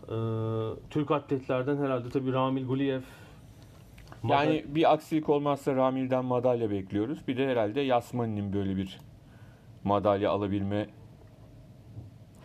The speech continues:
Speaker 2: ihtimali var. İyi bir koşuyla madalya alabilir.
Speaker 1: Evet,
Speaker 2: O-,
Speaker 1: Yasmani
Speaker 2: onun dışında
Speaker 1: çok
Speaker 2: bir
Speaker 1: güçlü iki rakibi
Speaker 2: Evet,
Speaker 1: var.
Speaker 2: onun dışında, e, madalya almamız gerçekten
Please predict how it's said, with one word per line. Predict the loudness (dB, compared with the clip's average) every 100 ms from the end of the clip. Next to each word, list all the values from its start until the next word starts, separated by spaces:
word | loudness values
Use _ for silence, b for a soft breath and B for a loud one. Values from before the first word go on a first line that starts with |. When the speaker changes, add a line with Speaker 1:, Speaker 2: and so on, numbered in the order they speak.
| -6
Speaker 2:
ihtimali | -6 -4 0 2 2 0
var. | 0 -2 -10 -8
İyi | -2 0
bir | 0 -2
koşuyla | -6 -2 -2 0 0 -2
madalya | -2 -2 -2 0
alabilir. | 0 0 -4 -6 -12 -20 -20 -20 -20 -20 -20 B B B B B -6
Speaker 1:
Evet, | -2 -2
Speaker 2:
O-, | 0
Speaker 1:
Yasmani | 0 2
Speaker 2:
onun | 2 2 0
dışında | -2 -2 2 2
Speaker 1:
çok | 2
Speaker 2:
bir | 0
Speaker 1:
güçlü | -6 -4
iki | -2 0
rakibi | 0 0 0
Speaker 2:
Evet, | 2
Speaker 1:
var. | 2 0
Speaker 2:
onun | 0 2 0
dışında, | 0 -2 2 2 2
e, | 0 0 0
madalya | 0 2 4 4 4
almamız | 4 2 0 -4 -4
gerçekten | 0 0 0 -6 -4 -6